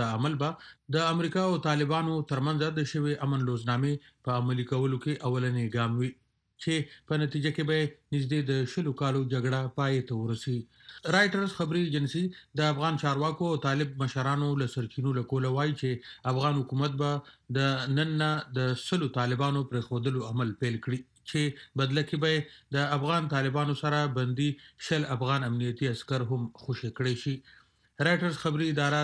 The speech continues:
دا هم وایي چې د افغان ولسمشر اشرف غني د دفتر یو، یو لوړپوړي چارواکي ورته د نوم نه ښودلو په شرط ویلي دي چې د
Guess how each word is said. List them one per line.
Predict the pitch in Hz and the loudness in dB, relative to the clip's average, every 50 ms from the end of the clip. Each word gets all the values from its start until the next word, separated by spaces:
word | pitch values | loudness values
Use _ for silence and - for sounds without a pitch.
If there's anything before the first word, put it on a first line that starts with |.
| 143 147 | 2 2
دا | 143 135 | 2 2
هم | 147 156 156 151 | 2 0 0 0
وایي | 156 156 156 143 - | 0 0 0 0 0
چې | 165 147 123 - - - - _ - | 0 -2 -2 -4 -6 -20 -18 _ 0
د | 135 139 | 0 2
افغان | 135 135 151 151 147 139 | 2 2 2 2 2 2
ولسمشر | 135 127 131 - 139 139 131 - 147 127 127 | 0 0 0 -2 -2 -2 0 -2 -2 -2 -2
اشرف | 120 - 135 123 113 113 123 | -4 -2 -4 -4 -2 0 0
غني | 131 143 143 | 0 0 0
د | 131 127 107 | 0 -2 -2
دفتر | 123 113 - - 139 135 131 127 | -2 -4 -2 -2 -2 -2 0 -2
یو، | 127 _ - 147 151 | -2 _ -2 -2 0
یو | 160 160 156 | 0 2 2
لوړپوړي | 160 156 147 127 175 185 180 156 - 151 | 2 0 0 2 0 0 0 0 0 0
چارواکي | 143 143 156 160 151 - 170 165 | 0 2 2 0 0 0 -2 -2
ورته | 156 151 165 156 147 | 0 -2 -2 0 2
د | 151 147 151 | 2 2 2
نوم | 147 147 147 | 2 2 0
نه | 147 - | -2 -2
ښودلو | - 147 139 135 139 139 139 135 - | -2 -4 -2 0 0 0 -2 -2 -4
په | 117 - | -4 -2
شرط | 139 131 123 - - 120 | -2 -4 -4 -2 -2 0
ویلي | 123 139 151 160 156 147 | 0 0 0 0 -2 -2
دي | 156 156 147 - _ _ _ _ - | -2 -4 -4 -6 _ _ _ _ -6
چې | - 160 160 165 151 | -2 0 0 2 2
د | 160 156 | 2 0